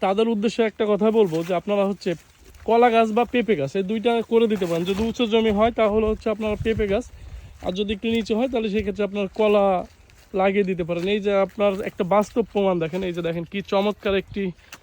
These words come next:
সবজি কলা, মাশাআল্লাহ মামা। মামা, এই গাছের পিছনে কি তোমার কোনো খরচ হয়েছে?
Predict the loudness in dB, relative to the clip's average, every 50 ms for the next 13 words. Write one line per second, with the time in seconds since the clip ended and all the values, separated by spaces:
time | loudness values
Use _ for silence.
0 | _ _ -20 _ _ _ -20 -6 -2 0 0 0 0 0 0 2 4 4 4 2
1 | 0 -4 -12 -20 -20 -20 _ _ _ _ _ _ -20 -20 _ -20 -20 _ _ -20
2 | -20 _ _ -20 -20 -20 -20 -20 -20 -20 _ -20 -12 -8 -6 -6 -4 -2 -2 -2
3 | -2 -2 -4 -4 -6 -8 -10 -14 -20 _ _ _ _ _ _ _ _ _ _ _
4 | _ _ _ _ _ _ _ _ _ _ _ _ _ _ _ _ -20 -20 -20 -6
5 | 0 4 6 8 8 8 8 6 6 6 6 4 4 4 2 2 2 2 2 4
6 | 4 4 2 2 0 0 0 0 0 0 0 0 0 0 2 2 2 4 2 2
7 | 0 -2 -6